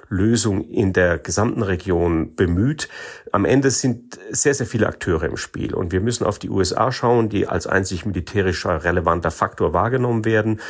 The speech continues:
In den U S A selbst dreht sich die Stimmung massiv gegen Biden und seine Unterstützungshaltung gegen Israel. Das heißt, Israel wird in den nächsten Tagen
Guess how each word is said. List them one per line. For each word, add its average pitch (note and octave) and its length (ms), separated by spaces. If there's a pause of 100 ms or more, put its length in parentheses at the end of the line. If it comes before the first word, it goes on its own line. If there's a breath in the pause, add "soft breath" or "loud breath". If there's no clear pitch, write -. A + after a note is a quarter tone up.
(220 loud breath)
In G#2 80
den F2+ 140
U G2+ 140
S F2+ 120
A E2 140
selbst A2+ 440
dreht F#2+ 200
sich - 160
die - 100
Stimmung F2+ 360
massiv - 480
gegen B2 280
Biden G#2 360
und F2+ 100
seine F2+ 240
Unterstützungshaltung G2+ 1000
gegen E2+ 240
Israel. B2+ 640 (380 loud breath)
Das - 200
heißt, - 380 (160)
Israel A#2 540
wird A2+ 120
in G#2 60
den E2+ 120
nächsten F#2 320
Tagen E2+ 420